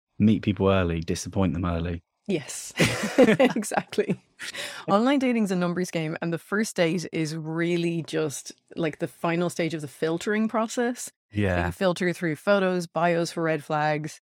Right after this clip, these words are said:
Speaker 2: messages for red flags, and to see if you have something in common, make sure they're not a ser-, serial killer. And then the, the date to make sure the vibes are okay, you're not, again, picking up red flags,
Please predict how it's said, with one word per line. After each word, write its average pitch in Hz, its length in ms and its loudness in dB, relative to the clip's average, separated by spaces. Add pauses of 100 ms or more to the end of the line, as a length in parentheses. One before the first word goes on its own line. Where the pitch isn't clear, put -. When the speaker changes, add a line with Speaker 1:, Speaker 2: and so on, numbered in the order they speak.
(160)
Speaker 2:
messages 165 580 -2
for 170 100 -2
red 151 200 2
flags, 151 360 0
and 147 80 -6
to - 80 -14
see 160 120 -2
if 156 100 -6
you - 40 -2
have 160 80 -6
something 156 280 -4
in 156 100 -2
common, 151 300 0
make 147 140 -2
sure 160 140 0
they're 156 100 0
not 156 140 -2
a 147 40 -4
ser-, 147 300 -4
serial 156 320 -2
killer. 151 360 -2 (440)
And 165 120 0
then 156 360 0
the, 165 200 -2 (120)
the 160 120 4
date 147 340 2 (100)
to 170 80 -2
make 156 160 0
sure 165 160 0
the 156 60 -2
vibes 151 300 -2
are 156 140 -2
okay, 165 460 0
you're 156 180 -4
not, 147 220 -6
again, 156 340 -2
picking 156 260 -4
up 151 120 -6
red 151 200 -4
flags, 160 460 -2